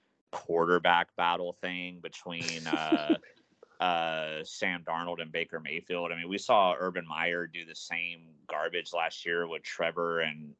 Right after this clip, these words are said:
Speaker 1: Minshew and all that. And, like, when it's, when, when it's the one case of one quarterback is obviously better than the other one, it's like, why are you doing this Q B competition? You know, why are, it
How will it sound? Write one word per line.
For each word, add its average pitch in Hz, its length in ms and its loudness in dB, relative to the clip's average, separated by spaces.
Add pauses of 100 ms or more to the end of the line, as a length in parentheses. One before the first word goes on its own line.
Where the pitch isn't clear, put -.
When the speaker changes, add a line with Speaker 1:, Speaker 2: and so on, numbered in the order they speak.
(140)
Speaker 1:
Minshew 85 680 -2
and 82 80 -4
all 85 160 2
that. 82 400 2
And, 80 260 -18
like, 85 220 0 (920)
when 104 140 4
it's, 101 300 -4 (640)
when, 117 160 0
when 113 160 0
it's 110 120 0
the 127 80 2
one 135 180 2
case 113 300 4
of 92 140 -2
one 95 180 2
quarterback 92 500 4
is 78 160 -8
obviously 82 460 -4
better 82 240 0
than 85 140 -8
the 78 80 -4
other 80 160 -2
one, 87 180 -4
it's 82 140 -14
like, 87 140 -6
why 87 260 4
are 101 80 2
you 95 200 -6
doing 87 300 -6
this - 280 -12 (200)
Q 95 180 -2
B 87 100 -2
competition? 80 840 -4
You 82 160 -2
know, 80 80 -2
why 82 180 4
are, 87 160 4
it 87 200 0